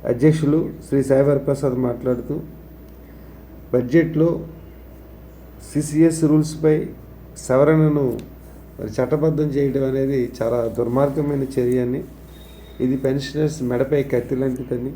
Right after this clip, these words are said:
దీనిని వెంటనే ఉపసంహరించాలని, రాష్ట్ర ప్రభుత్వం పెన్షనర్స్ పట్ల చిన్న చూపు చూడడం తగదని, వారికి ఇవ్వవలసినటువంటి అరియర్స్, అలాగే పదవ పిఆర్సీలో రావాల్సిన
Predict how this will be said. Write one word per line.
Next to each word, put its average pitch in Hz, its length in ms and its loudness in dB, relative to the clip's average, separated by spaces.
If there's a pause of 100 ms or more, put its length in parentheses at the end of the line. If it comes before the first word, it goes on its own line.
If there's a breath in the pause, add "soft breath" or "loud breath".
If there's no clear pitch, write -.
(680 loud breath)
దీనిని 139 340 4
వెంటనే 123 340 0
ఉపసంహరించాలని, 127 1120 -2 (840)
రాష్ట్ర 139 260 2
ప్రభుత్వం 156 720 0 (340)
పెన్షనర్స్ 139 520 -4
పట్ల 135 220 -2 (140)
చిన్న 131 140 0
చూపు 135 580 -4 (220)
చూడడం 127 360 0
తగదని, 123 640 -2 (760 loud breath)
వారికి 135 320 2
ఇవ్వవలసినటువంటి 139 1040 2 (140)
అరియర్స్, 147 540 4 (580)
అలాగే 135 600 2 (680 loud breath)
పదవ 156 300 6
పిఆర్సీలో 143 680 4
రావాల్సిన 135 640 0